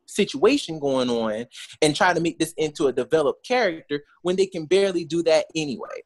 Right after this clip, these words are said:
with a, with a straight character? Like, they can barely do it anyway. That's my first mind.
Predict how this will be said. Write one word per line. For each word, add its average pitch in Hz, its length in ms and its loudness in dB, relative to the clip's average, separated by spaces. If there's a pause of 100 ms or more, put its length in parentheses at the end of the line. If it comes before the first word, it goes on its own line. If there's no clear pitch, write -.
(120)
with 147 180 2
a, 139 120 6 (100)
with 170 160 4
a 143 60 2
straight - 340 0
character? - 380 -6 (240)
Like, 165 120 4
they 175 120 4
can 170 140 -2
barely 170 220 2
do 160 140 -4
it 151 60 -6
anyway. 127 280 -6 (2250)
That's 208 240 4
my 196 160 0
first 127 260 -6
mind. - 280 -18